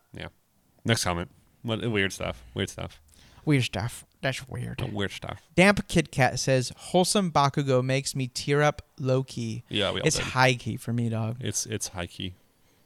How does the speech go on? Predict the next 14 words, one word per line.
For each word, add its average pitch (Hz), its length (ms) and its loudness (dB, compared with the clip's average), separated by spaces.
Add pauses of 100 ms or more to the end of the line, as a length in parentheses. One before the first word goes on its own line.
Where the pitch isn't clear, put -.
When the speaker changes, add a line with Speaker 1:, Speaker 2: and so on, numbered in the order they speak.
(160)
Speaker 2:
Um, 120 680 0 (1080)
Denki 143 480 2
telling 139 340 4
Deku 131 340 2
to 123 80 -2
take 127 200 -2
a 120 60 0
bath. 117 600 -2
Speaker 1:
<laughs> - 1040 -10
Oh, 170 140 10 (160)
yeah. 160 220 8 (580)
The 156 100 -2
lightning 131 360 6
guy. 127 280 2